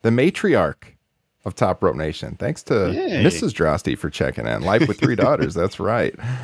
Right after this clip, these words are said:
Speaker 1: Um, <laughs> yeah. So, guys, we're gonna break it all down. We'll talk about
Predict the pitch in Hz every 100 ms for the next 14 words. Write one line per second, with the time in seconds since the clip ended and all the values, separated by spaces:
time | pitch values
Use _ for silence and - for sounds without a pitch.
0 | - 104 - 104 101 90 67 64 - _
1 | _ - 131 480 - _ _ 143 - _
2 | 139 156 160 151 - - 98 107 92 -
3 | - 151 143 127 - - - _ _ -
4 | 120 117 117 117 151 127 127 127 120 110
5 | 104 107 104 104 107 113 123 123 120 117
6 | 117 -